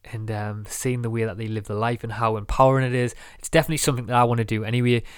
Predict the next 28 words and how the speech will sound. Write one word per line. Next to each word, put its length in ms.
But 140
basically, 500
I'll 140
just 140
give 120
you 120
a 20
bit 180
more 140
information 480
about 200
the 100
Lammas 400
project. 420
It's 160
basically 480
being 380
created 520
to 120
explore 480
an 80
alternative 500
model 380
for 220
living 320
on 140
the 80
land. 420